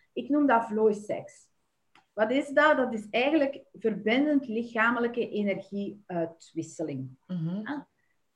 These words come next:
Speaker 1: Dat uit zich in onze moderne tijd heel vaak in, eh, iets wat lijkt op die voortplantingsseks.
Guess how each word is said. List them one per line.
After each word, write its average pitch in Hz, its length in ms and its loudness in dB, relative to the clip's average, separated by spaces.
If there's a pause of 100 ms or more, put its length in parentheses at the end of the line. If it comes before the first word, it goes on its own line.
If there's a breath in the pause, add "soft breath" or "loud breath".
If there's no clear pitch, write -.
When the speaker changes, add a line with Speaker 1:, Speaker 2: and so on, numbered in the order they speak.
Speaker 1:
Dat 220 360 0
uit 262 320 4
zich - 420 -4
in 220 280 -2
onze 220 320 -2
moderne 208 720 0
tijd 226 360 0
heel 220 400 2
vaak 226 600 2 (420 soft breath)
in, 233 600 4
eh, 196 460 0 (460)
iets - 240 -4
wat 208 220 2
lijkt 190 420 4
op 254 160 2
die 254 160 0
voortplantingsseks. 262 1300 -2